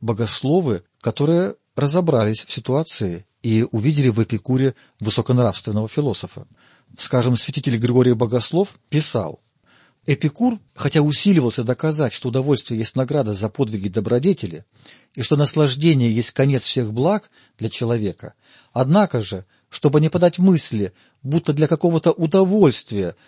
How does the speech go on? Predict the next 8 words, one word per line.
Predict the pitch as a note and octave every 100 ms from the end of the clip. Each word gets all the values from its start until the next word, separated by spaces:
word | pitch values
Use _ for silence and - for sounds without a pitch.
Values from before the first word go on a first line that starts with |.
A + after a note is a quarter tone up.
| _
хвалит | - C3+ C3 A#2
удовольствие, | A#2+ C#3+ G#3+ A#3 - G#2 E2+ - _ _ _ -
вёл | A2 A#2 F3+
он | C#3
себя | A2+ G#2+ F#2+
благопристойно | F2 A#2 D3 F#3+ F#3+ - B2+ F3 E3+
и | F3+ D#3
целомудренно, | - F#3+ D#3 A#2+ D#3+ A2+ F2+ D#2+